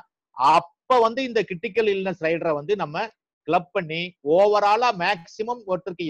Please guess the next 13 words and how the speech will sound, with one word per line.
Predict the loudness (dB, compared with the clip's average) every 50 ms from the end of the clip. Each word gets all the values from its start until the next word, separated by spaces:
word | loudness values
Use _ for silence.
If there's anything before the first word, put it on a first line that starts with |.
| -2
எவ்வளவு | 0 0 2 2 2 0 0
கொடுக்க | -2 -4 -4 -6 -6
முடியுமோ | -6 -8 -8 -6 -6 -6 -6 -6 -8 _ _ _ _ -4 -2 -2
அந்த | 0 2 4 4
அளவுக்கு | 4 4 4 2 0 -2 -4 -4 -2
தான் | -2 -2 -2 -4
critical | -10 -10 -6 -4 -2 -2 -2 -2 -4
illness | -6 -8 -10 -8 -8 -8
writer | -8 -8 -8 -10 -12 -8 -8
கொடுக்க | -8 -6 -6 -8 -10
முடியும். | -10 -10 -10 -10 -10 -12 -16 _ _ _ _ _ -10
இந்த | -4 -2 0 2
ஒரு | 2 2